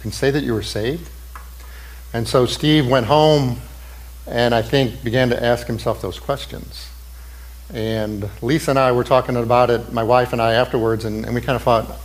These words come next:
"I'm not sure if Steve, you know, really has trusted the Lord." And so I called them and set up an appointment last week and sat down with him and Vicki. And I, uh, shared with him about the story that he shared. And, um, I said,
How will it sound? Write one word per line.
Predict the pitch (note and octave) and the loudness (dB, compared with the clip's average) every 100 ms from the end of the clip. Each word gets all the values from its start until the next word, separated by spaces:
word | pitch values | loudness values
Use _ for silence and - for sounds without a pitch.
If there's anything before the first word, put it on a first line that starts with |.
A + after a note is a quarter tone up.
| - | -8
"I'm | F#3 | -4
not | G3+ C#3 | -4 -6
sure | - C#3+ C3 | 0 4 4
if | B2+ - | 2 -4
Steve, | - C3 C3 A2 - - - - | -4 -2 0 -2 -6 -14 -14 -6
you | |
know, | A#2 | -2
really | A2 B2 A#2+ A2 | 2 2 4 2
has | G2 | 0
trusted | - B2 - G2+ | -2 -4 -2 -6
the | G2 | -4
Lord." | F#2+ G#2 F#2+ - - - - - - - | 0 0 -2 -6 -14 -14 -16 -16 -16 -10
And | B2 | 2
so | D3+ | 2
I | C#3 | 4
called | D#3+ D#3 D3 B2 | 4 6 4 4
them | C#3+ C#3+ C#3+ | 4 4 4
and | B2 | 2
set | D#3 | 4
up | C#3 C3 | 4 2
an | |
appointment | A#2+ A#2+ C#3 C#3 B2 | -2 0 0 0 0
last | B2 A2+ | 0 -2
week | B2 B2+ B2 - | -4 -4 -4 -8
and | A2 A2 | -12 -6
sat | C3 | -4
down | C3 B2 | -4 -4
with | A2 | -4
him | B2+ | -6
and | G#2+ | -4
Vicki. | B2 B2 G#2 G#2+ - - - - - - - - - | -6 -6 -10 -12 -20 -20 -20 -20 -20 -20 -20 -18 -12
And | A2+ G#2+ | -10 -10
I, | G#2 G2+ | -8 -6
uh, | G#2 F#2 - - | -8 -10 -14 -18
shared | - C#3+ | 2 4
with | C3 A#2+ | 4 2
him | B2 | -2
about | A2 A#2 A#2 - - - - - | 2 2 2 -4 -16 -18 -20 -6
the | C#3+ | -6
story | - C#3+ B2+ | 2 4 6
that | B2 | 6
he | B2 | 2
shared. | B2 A#2 A2 A2 A2 - - - - - - | 0 0 2 0 -2 -12 -20 -20 -20 -20 -6
And, | G#2+ G#2+ G#2 | -2 0 2
um, | G#2+ G#2 G2+ G2+ F#2+ - - - - | 4 4 2 -4 -8 -14 -20 -20 -14
I | |
said, | B2 B2+ A2+ | -4 -2 -2